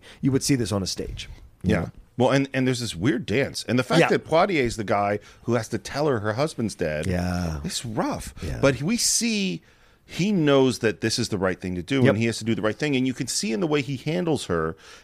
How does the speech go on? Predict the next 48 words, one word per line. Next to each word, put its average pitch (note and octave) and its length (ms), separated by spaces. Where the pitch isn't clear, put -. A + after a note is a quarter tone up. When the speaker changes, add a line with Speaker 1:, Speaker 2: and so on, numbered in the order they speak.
Speaker 2:
that - 240
this A#2+ 180
is G#2+ 140
not G2+ 140
his F2+ 100
first F2 260
rodeo. D2 420
Speaker 1:
No. A2+ 360
Speaker 2:
That A#2+ 160
he's A2+ 160
being G2 220
compassionate D3 760
and F2 200
patient F#3 580
Speaker 1:
Mm-hmm. C#3 220
Speaker 2:
and G2+ 260
sort A2+ 200
of G#2 120
like, G2 160
"No, G#2+ 160
no, G#2 80
you F#2+ 180
need A#2+ 180
to - 80
sit - 200
down, G#2+ 460
and F#2 160
this G2 160
is G#2 100
what," G#2 280
and, G#2 200
and G#2+ 200
kind C3+ 220
of A2+ 120
guides A2 400
her B2+ 160
through B2 340
this G#2+ 200
Speaker 1:
Mm-hmm. C3+ 120
Speaker 2:
first B2+ 380
moment G2 480
of F#2 120
accepting F#2+ 480
the E2 80
death E2 240
of C#2+ 80
her D2 80
husband. D#2 480